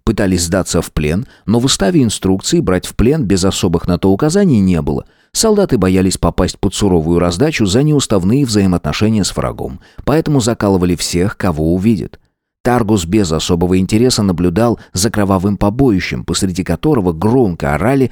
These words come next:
обезумевшие от пролитой крови солдаты. Это необходимый этап для того, чтобы сделать из них то, что ему нужно. От тридцати тысяч солдатов данов осталось хорошо, если тысяч пятнадцать,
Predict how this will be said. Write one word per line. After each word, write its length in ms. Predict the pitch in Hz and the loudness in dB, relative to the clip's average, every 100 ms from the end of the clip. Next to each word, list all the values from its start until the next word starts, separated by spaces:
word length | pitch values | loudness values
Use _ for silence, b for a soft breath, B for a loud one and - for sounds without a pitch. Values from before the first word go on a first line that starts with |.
| B - | B -4
обезумевшие 880 | 101 131 143 190 175 - 160 156 b b | 0 0 0 0 -2 -2 0 0 b b
от 280 | 123 - | -4 -2
пролитой 680 | - 104 101 95 151 - 87 | -2 0 0 0 0 0 -2
крови 380 | - 101 87 90 | 0 0 0 0
солдаты. 680 | - 76 71 - - - - _ _ - | -2 -2 -4 -8 -10 -16 -16 _ _ -6
Это 220 | 92 113 | -4 -2
необходимый 680 | 113 107 117 107 101 82 78 | -2 -2 -2 -2 0 0 -2
этап 200 | 92 78 | -2 -2
для 160 | 82 | -4
того, 300 | 80 65 95 | -4 -2 -2
чтобы 260 | 143 92 87 | -2 -2 -2
сделать 400 | 82 104 92 85 | 0 0 0 0
из 140 | 87 | -2
них 180 | 92 73 | -4 -6
то, 300 | - 92 110 | -4 0 0
что 180 | - 101 | 0 0
ему 240 | 101 104 | 2 2
нужно. 460 | 110 127 87 60 - _ _ _ _ _ | 0 0 -2 -6 -14 _ _ _ _ _
От 200 | 92 95 | -4 0
тридцати 460 | 151 147 165 160 190 | 0 2 0 0 0
тысяч 400 | 175 127 107 - | 2 2 0 0
солдатов 560 | 95 98 120 104 90 | 0 2 0 0 -2
данов 460 | 87 120 139 120 95 | -2 0 2 0 0
осталось 420 | 85 123 120 - | -2 0 0 0
хорошо, 400 | - 92 - 151 | 0 -2 0 2
если 300 | 127 - 101 | 2 0 -4
тысяч 400 | - 131 120 - | -2 -2 -2 -2
пятнадцать, 640 | - - 139 120 - - | -4 -2 -2 -2 -6 -10